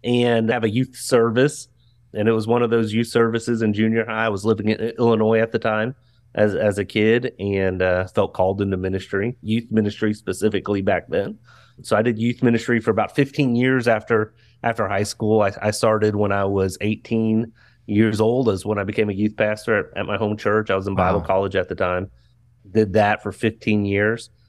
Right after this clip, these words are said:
Speaker 1: before we were tr-, kind of transitioning out of youth ministry. I, I thought I would possibly teach youth ministry, that type of deal. Interviewed actually at a couple universities,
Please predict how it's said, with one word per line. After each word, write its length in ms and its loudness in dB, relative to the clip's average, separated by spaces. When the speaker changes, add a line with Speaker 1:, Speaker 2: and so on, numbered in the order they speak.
Speaker 1:
before 480 0
we 160 0
were 140 2
tr-, 140 -2
kind 240 -2
of 60 -2
transitioning 640 2
out 140 2
of 80 -4
youth 180 -2
ministry. 580 0
I, 80 0
I 80 0
thought 200 0
I 100 2
would 140 0
possibly 400 -4
teach 380 -6
youth 180 0
ministry, 720 0
that 200 2
type 200 -2
of 160 -4
deal. 600 2
Interviewed 460 4
actually 320 2
at 80 2
a 40 -4
couple 280 -4
universities, 960 0